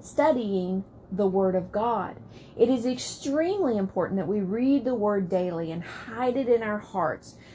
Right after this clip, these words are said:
so that it is always with us. Psalms nineteen eleven says, "Thy word have I hid in mine heart, that I might not sin against thee." A good scripture to pray,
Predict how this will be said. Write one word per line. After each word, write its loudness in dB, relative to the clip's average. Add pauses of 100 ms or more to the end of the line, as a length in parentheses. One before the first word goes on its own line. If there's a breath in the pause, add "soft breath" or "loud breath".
(100)
so 4
that 2
it -2
is 0 (240)
always 4 (100)
with -4
us. -12 (520 loud breath)
Psalms 2
nineteen -2
eleven 0
says, -2
"Thy 0
word 2
have -4
I -2
hid -2
in -4
mine -2
heart, -6 (340 loud breath)
that 6
I 2
might -4
not -8
sin -4
against 0
thee." 4 (560)
A 6
good 8
scripture -6
to -8
pray, 0